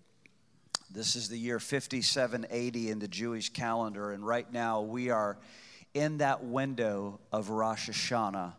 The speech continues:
of the dawning of a brand new year. Isn't that awesome? You know, I was thinking last week as we celebrated here our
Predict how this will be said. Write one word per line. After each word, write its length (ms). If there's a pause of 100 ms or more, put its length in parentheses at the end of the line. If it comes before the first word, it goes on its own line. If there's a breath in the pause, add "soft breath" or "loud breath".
(360 soft breath)
of 140
the 100
dawning 600
of 220
a 60
brand 360
new 140
year. 520 (360)
Isn't 240
that 160
awesome? 500 (1500 loud breath)
You 120
know, 120
I 100
was 180
thinking 340
last 420
week 300
as 160
we 100
celebrated 720
here 420
our 300